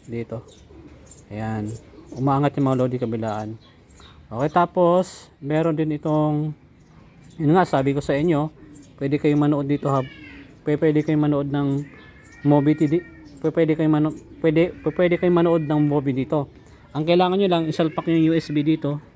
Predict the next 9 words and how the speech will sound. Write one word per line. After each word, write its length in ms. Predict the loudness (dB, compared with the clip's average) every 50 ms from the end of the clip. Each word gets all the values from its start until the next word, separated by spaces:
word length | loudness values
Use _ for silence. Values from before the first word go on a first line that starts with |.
| -20 -20 -20 -20 -20 -20 -20 -20 -20 -20 -20 -20 -20 -10
Either 320 | -2 0 2 4 4 4 4
sa, 160 | 4 2 2 2 2 2 0 0 0 0 -2 -2 -4 -6 -8 -12 -20 _ -20 -20 _ _ -20 -20 -10
kahit 240 | -2 0 0 0 2
saang, 560 | 0 -2 0 2 2 2 2 0 -2 -4 -6 -12 -18 -20 -20 -20 -20 -14 -4
kay-, 240 | 0 0 0 0 -2 -6 _ -2
either 240 | 0 2 4 4 2
sa, 160 | 4 4 2 4 4 4 4 2 2 0 -2 -4 -8 -20 -20 _ -20 -20 -20 _ _ _ _ _ _ -2 0
either 320 | 0 2 4 6 4 4 4
sa, 160 | 4 2